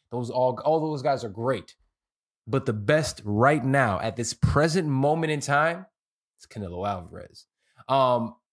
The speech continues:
all right. Uh, let's, let, moving on. You, we have to think about this also. At the end of the day, wh-, who is,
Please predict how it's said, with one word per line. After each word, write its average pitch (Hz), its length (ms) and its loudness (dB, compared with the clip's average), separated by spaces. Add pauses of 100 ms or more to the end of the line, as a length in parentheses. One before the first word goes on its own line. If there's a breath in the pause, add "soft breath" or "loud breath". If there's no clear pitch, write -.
(140)
all 139 120 4
right. 139 280 4
Uh, 147 160 2
let's, 226 200 0
let, 196 200 -4
moving 262 320 0
on. 240 180 0
You, 233 220 -2
we 285 140 0
have 277 120 2
to 214 60 -6
think 185 200 -2
about 143 240 2
this 156 220 -2
also. 131 480 0 (960)
At 175 100 4
the 190 100 0
end 233 100 2
of 190 100 -4
the - 0 -
day, 202 120 4
wh-, 160 280 -2
who 202 220 -2
is, 175 400 2